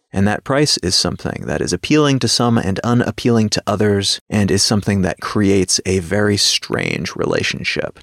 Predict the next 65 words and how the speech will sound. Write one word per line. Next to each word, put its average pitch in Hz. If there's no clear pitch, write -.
between 82
this 87
alien 82
species -
and -
these -
surviving -
humans. -
I -
think 120
that 92
is 90
all 117
I 101
will 101
say 98
about -
it -
now, 120
because, 90
again, 120
I 117
don't 113
want 110
to 104
give 101
away 92
too -
much. 92
But -
if 117
any 143
of 131
that 127
sounds 117
interesting 131
to -
you, 120
and 85
if 95
you'd 117
like 170
to 151
read 143
some 120
science 120
fiction 110
that 101
is 92
very, 110
very -
different -
from 82
the -
spaceships -
and 90
lasers 90
science 87
fiction -
that -
you 82
might -
find -
most -
prominently -